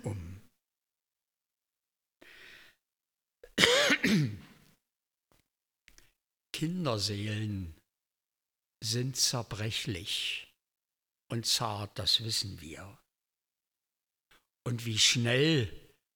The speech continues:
kann man ein Kinderherz zerbrechen?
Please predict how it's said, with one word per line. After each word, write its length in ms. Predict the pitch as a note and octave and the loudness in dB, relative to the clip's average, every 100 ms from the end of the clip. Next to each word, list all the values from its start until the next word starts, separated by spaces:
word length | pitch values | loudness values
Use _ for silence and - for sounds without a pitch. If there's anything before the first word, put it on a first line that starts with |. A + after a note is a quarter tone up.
| _ - | _ -6
kann 360 | B2 C3 B2+ | -4 -2 0
man 360 | A#2+ A2+ A2+ A#2 | 0 0 -2 -4
ein 400 | - G#2+ G2+ G2+ | -6 -4 -4 -6
Kinderherz 1400 | - C#3+ C#3+ D#3 C#3 B2+ G#2 G#2 G2 - - - - - _ _ _ - | -4 -4 -2 -2 -2 -2 -2 -4 -4 -2 0 0 -4 -10 _ _ _ 0
zerbrechen? 880 | - A2+ G2+ - G#2+ G#2+ - G#2 | 0 2 -4 -8 -6 -4 -4 -8